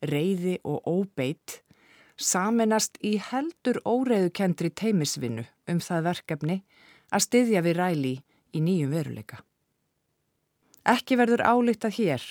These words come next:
um það hvort klassísk grein Alfred Schütz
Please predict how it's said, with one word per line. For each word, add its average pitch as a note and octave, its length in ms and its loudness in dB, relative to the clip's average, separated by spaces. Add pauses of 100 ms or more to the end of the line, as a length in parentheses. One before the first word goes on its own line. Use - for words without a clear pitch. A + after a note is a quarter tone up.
(120)
um F3 120 0
það C#3+ 320 -2 (600)
hvort - 240 -6
klassísk - 640 -2
grein F3+ 400 0
Alfred E3+ 440 -4
Schütz - 440 -2